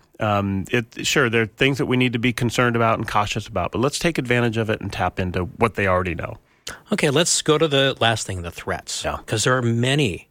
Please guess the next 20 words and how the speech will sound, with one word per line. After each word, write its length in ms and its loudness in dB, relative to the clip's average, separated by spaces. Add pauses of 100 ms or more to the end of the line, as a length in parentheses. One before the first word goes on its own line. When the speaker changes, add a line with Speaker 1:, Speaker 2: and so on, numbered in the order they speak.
Speaker 2:
that 180 -10
these 260 -6
kids 260 -4
face. 400 -4
I 40 0
mean, 180 0
Speaker 1:
Yeah. 60 -2
Speaker 2:
you 60 2
already 200 2
mentioned 480 0 (320)
the 80 0
strength 320 2
about 300 2
their 160 2
connectivity 640 4
and 80 2
their 120 4
ability 380 2
to 80 2
use 360 2